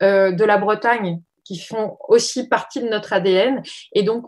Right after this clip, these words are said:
aujourd'hui, effectivement, il faut être en capacité de les accompagner, de les soutenir et de leur dire que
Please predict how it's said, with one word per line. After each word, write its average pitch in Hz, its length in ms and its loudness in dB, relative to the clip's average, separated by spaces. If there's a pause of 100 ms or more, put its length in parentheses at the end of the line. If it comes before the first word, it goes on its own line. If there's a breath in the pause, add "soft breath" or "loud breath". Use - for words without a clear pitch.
(140)
aujourd'hui, 240 560 4
effectivement, 214 560 -8
il 226 60 -8
faut 214 120 -8
être 202 120 -6
en 196 80 -6
capacité 196 540 -8
de 202 100 -8
les 196 160 -2
accompagner, 196 480 -4
de 226 100 -10
les 208 80 0
soutenir 214 440 -8
et 208 80 -4
de 175 60 -4
leur 185 160 0
dire 233 240 -2 (400 loud breath)
que 185 220 -2